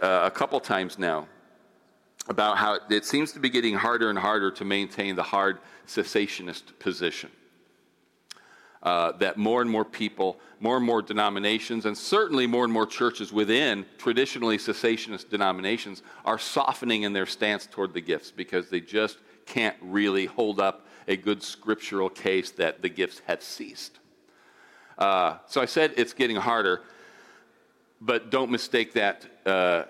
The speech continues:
to think that I mean or am, or am naive enough to think that that's universal. There are some who are still dead set against, uh, the embracing of the gifts of the Spirit today. Uh, some who have identified themselves, aligned themselves with an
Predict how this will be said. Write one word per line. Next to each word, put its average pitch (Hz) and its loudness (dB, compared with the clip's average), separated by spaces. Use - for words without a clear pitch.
to 110 -4
think 110 -2
that 101 2
I 95 2
mean 98 -2
or 90 0
am, 87 -4
or 87 2
am 87 -2
naive 95 0
enough 90 -6
to 87 -10
think - -6
that 87 -12
that's 82 -2
universal. 82 -4
There 92 0
are 92 0
some 98 -2
who 92 0
are 85 2
still 95 0
dead 98 0
set 95 0
against, 92 -4
uh, 80 0
the 87 -2
embracing 90 -2
of 82 -6
the 78 0
gifts 92 -2
of 87 -8
the 82 -6
Spirit 87 -4
today. 85 0
Uh, 78 0
some 101 -2
who 98 2
have 87 2
identified 90 0
themselves, 87 -2
aligned 101 2
themselves 90 0
with 90 0
an 85 0